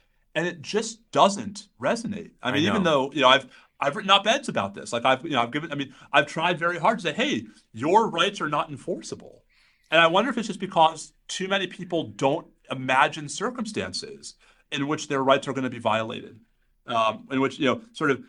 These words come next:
Speaker 1: violations of rights are someone else's problem, therefore the absence of remedies is not something I lose sleep over. And it's just, like,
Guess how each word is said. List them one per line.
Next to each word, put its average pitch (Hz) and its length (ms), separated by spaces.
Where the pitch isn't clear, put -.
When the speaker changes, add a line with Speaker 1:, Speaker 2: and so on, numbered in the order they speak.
Speaker 1:
violations 165 580
of 139 120
rights 139 200
are 123 60
someone 123 260
else's 120 220
problem, 165 400
therefore 127 400
the 117 120
absence 127 300
of 117 80
remedies 110 380
is 104 80
not 113 180
something 110 240
I 101 60
lose 95 200
sleep 107 200
over. 92 360
And 143 140
it's 139 80
just, 208 200
like, 139 180